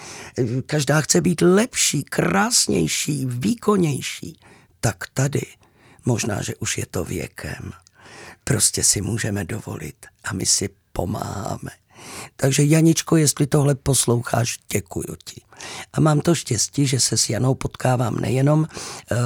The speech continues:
v nejstarším řemeslu a tady se budeme vlastně střídat, ale hlavně hraju ještě v Parfému Podezření v divadle Radka Brzo Bohatého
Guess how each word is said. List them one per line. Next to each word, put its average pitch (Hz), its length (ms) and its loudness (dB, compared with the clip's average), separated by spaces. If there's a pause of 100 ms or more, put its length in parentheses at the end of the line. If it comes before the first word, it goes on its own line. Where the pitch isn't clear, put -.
(140)
v 117 120 -4
nejstarším 117 560 0
řemeslu 127 680 0
a 101 80 -2 (180)
tady 139 340 0
se - 200 -2
budeme - 300 -6 (100)
vlastně - 380 -4
střídat, 139 560 -2 (540)
ale 147 240 4
hlavně 143 420 4
hraju 147 300 4
ještě 147 280 0
v 135 60 -4
Parfému 131 460 2 (100)
Podezření 123 760 0 (480)
v 113 60 -6
divadle 123 340 0
Radka 131 260 -2
Brzo 139 260 0
Bohatého 131 600 0